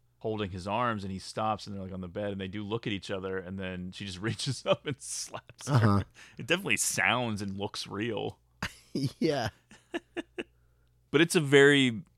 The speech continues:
Speaker 1: huge declaration. It's not just saying
Speaker 2: That's right.
Speaker 1: that she buys into this stuff just
Speaker 2: No, I
Speaker 1: because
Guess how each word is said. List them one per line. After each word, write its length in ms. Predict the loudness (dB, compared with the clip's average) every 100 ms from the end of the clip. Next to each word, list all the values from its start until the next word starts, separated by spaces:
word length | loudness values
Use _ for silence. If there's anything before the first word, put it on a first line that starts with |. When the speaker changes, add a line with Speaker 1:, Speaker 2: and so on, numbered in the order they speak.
| _
Speaker 1:
huge 720 | -14 -8 -2 2 2 0 0
declaration. 920 | 2 2 2 0 2 0 -4 -10 -14 -16 _ _ -4
It's 180 | 2
not 260 | 8 8 8
just 380 | 2 4 6 6
saying 880 | 6 6 4 0 0 -2 -4 -8 -12 -2
Speaker 2:
That's 220 | -2 0
right. 240 | -4 -4 -8 _ -20 -6
Speaker 1:
that 240 | -4 -4 -6
she 180 | -6
buys 400 | -2 0 0 0 -4
into 200 | -6 -6
this 220 | -8 -10
stuff 360 | -8 -8 -8
just 160 | 0 2
Speaker 2:
No, 100 | 4
I 60 |
Speaker 1:
because 80 | 4